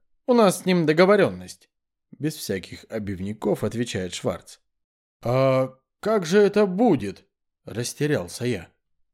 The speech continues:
Ишь, как у него все быстро и продуманно. "Сейчас там двое моих людей наблюдают за имением.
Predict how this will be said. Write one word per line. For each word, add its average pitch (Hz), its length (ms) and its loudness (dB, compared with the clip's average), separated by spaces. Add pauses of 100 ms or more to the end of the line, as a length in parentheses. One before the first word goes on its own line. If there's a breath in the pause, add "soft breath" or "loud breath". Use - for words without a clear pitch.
(180)
Ишь, - 360 -16
как 190 280 -10
у 190 40 -4
него 185 280 -2
все 180 260 -8
быстро 165 580 -4
и 117 60 -2
продуманно. 113 920 -2 (800)
"Сейчас 156 680 -2
там 165 340 2
двое 170 340 0
моих 170 380 0
людей 170 420 0
наблюдают 101 680 -4
за 113 200 -2
имением. 156 720 0